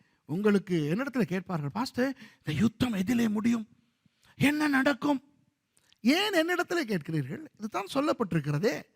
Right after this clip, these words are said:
வாசித்தாலே தெரிய போகிறது. ஆ, தேவன் தன்னுடைய ஜனங்களை தோல்வி அடைய இனி விடவே மாட்டார். அப்புறம் பாருங்கள்,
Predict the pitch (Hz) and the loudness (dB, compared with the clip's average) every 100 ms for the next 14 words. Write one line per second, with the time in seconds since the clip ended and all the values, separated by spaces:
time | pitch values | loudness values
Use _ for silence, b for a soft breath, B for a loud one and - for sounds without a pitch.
0 | _ _ _ 240 302 294 - 208 202 294 | _ _ _ 2 4 0 -2 0 4 4
1 | 262 233 262 220 190 170 151 151 233 240 | 4 2 4 2 2 2 2 4 4 4
2 | - b b b b 170 123 - _ _ | 0 b b b b -6 -6 -10 _ _
3 | _ _ 143 247 269 269 254 214 226 214 | _ _ 6 8 8 4 2 -2 -2 0
4 | 190 175 190 185 180 165 - 190 175 165 | 0 0 -2 0 0 0 -2 -4 0 0
5 | 156 160 156 156 147 156 147 143 131 127 | 2 2 0 0 0 -2 0 0 -2 -4
6 | - 120 - _ _ _ _ _ _ _ | -8 -18 -20 _ _ _ _ _ _ _
7 | _ _ 143 170 147 165 190 165 143 190 | _ _ -2 0 2 4 4 4 4 2